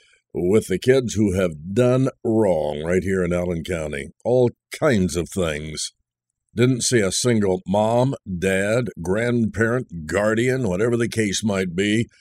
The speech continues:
with a smile. I mean, it's just a sad state of affairs. Sure, be sure your sin will find you out. It will. So much trouble in the world today, and a lot of it we bring on ourselves and then try to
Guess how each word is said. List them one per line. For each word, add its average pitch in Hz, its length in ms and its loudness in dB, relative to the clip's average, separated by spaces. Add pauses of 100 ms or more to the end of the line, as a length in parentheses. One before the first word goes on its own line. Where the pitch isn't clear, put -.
(120)
with 107 160 0
a 117 80 0
smile. 85 880 2 (220)
I 107 100 -2
mean, 117 180 2
it's 117 200 -2
just 139 240 -4
a 110 80 0
sad 139 500 0
state 143 300 2
of 135 80 2
affairs. 117 760 2 (520)
Sure, 110 580 0
be 78 160 -6
sure 110 320 -4
your 92 180 0
sin 92 220 -2
will 85 140 -2
find 87 340 -2
you 87 180 2
out. 101 420 0
It 110 220 -2
will. 82 500 -2 (500)
So 160 280 2
much 147 380 0
trouble 80 460 0 (120)
in 101 120 -2
the 92 100 2
world 104 320 4
today, 110 300 2
and 113 80 0
a 95 40 2
lot 113 300 2
of 113 120 2
it 117 120 2
we 98 160 0
bring 117 480 0
on 113 220 2
ourselves 107 680 2
and 98 120 -2
then 90 160 0
try 107 200 -2
to 90 180 0